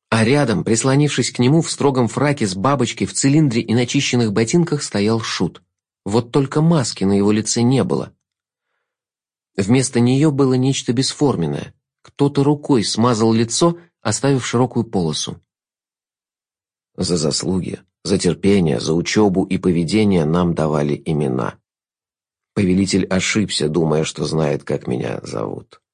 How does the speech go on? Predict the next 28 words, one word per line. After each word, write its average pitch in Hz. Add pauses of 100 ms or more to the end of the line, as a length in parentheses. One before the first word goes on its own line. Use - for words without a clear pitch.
(320)
Шут 160
достал 113
из 101
рукава 110
носовой 101
платок 101 (280)
и 139
аккуратно 131
стер 131
с -
рамы 110
пыль. 92 (1400)
"Злой 143
гений 165 (120)
и 127
мастер 143
странной 139
философии", 139 (140)
смогла 101
прочитать -
Алекс. - (1600)
"Они 90
были 80
склонны 80
переоценивать 76
мои 55
скромные 71
возможности", 52